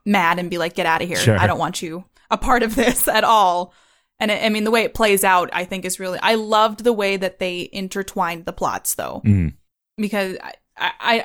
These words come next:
Speaker 1: I wanna jump around a little bit, but, like, just the, the whole marriage thing came up at various points throughout the
Speaker 2: It
Speaker 1: episode,
Speaker 2: did.
Speaker 1: including with the plot where they went to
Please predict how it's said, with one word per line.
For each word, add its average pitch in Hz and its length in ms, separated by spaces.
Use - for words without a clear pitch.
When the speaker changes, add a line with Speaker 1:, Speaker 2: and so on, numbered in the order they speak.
Speaker 1:
I 220 40
wanna 247 220
jump 196 260
around 180 360
a 185 40
little 170 220
bit, - 240
but, 196 140
like, 180 200
just 220 320
the, 190 320
the 220 80
whole 247 260
marriage 196 500
thing 202 240
came 208 340
up 175 220
at 202 160
various 220 480
points 196 320
throughout 175 300
the 190 80
Speaker 2:
It 190 40
Speaker 1:
episode, 196 360
Speaker 2:
did. 156 80
Speaker 1:
including 196 520
with 175 360
the 214 80
plot 180 520
where 208 160
they 190 100
went 185 240
to 185 220